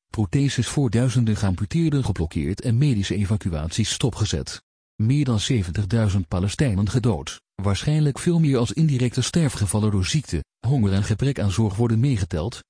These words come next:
Eén op de vijf kinderen wereldwijd levend in conflictgebieden met Gaza als epicentrum van lijden. De wereld wist het,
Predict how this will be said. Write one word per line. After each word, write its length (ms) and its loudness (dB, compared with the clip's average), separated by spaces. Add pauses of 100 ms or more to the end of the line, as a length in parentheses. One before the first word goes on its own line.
Eén 240 2
op 120 -2
de 100 0
vijf 280 2
kinderen 380 0
wereldwijd 500 0
levend 420 2
in 120 -2
conflictgebieden 840 0
met 140 0
Gaza 380 0
als 200 -2
epicentrum 760 0
van 180 0
lijden. 420 -2 (360)
De 160 0
wereld 360 0
wist 200 0
het, 300 -8